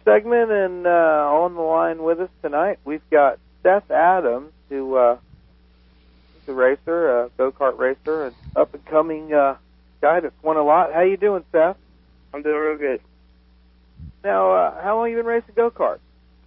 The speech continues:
Speaker 2: Eight years.
Speaker 1: How old are you?
Speaker 2: Eight years. Thirteen right now. About to turn fourteen,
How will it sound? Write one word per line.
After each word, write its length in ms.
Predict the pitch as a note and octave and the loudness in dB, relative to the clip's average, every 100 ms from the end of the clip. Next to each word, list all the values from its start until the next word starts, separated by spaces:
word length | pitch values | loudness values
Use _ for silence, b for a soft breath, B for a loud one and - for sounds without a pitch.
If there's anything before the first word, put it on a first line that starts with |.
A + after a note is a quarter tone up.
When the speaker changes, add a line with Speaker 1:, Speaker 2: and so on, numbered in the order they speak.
| _ _ | _ _
Speaker 2:
Eight 240 | D3 D3+ | -6 -6
years. 380 | C#3 C3 A#2 A2 _ _ _ _ _ | -6 -4 -4 -8 _ _ _ _ _
Speaker 1:
How 140 | D#3 E3+ | 0 0
old 160 | E3 | 2
are 160 | C#3 G2+ | 0 -2
you? 80 | - A#2+ | -6 -20
Speaker 2:
Eight 80 | C3 | -20
years. 220 | - A#2+ A#2 - _ _ _ _ _ _ | -16 -12 -12 -14 _ _ _ _ _ _
Thirteen 460 | C#3 C3+ _ C#3 A#2 | -2 -2 _ -8 -6
right 200 | A#2 - | -8 -8
now. 220 | A#2 A#2 _ _ _ | -10 -12 _ _ _
About 180 | - A#2 | -6 -6
to 60 | - | -4
turn 160 | A#2+ | -8
fourteen, 480 | A#2+ B2 - B2+ A#2+ | -4 -6 -6 -12 -14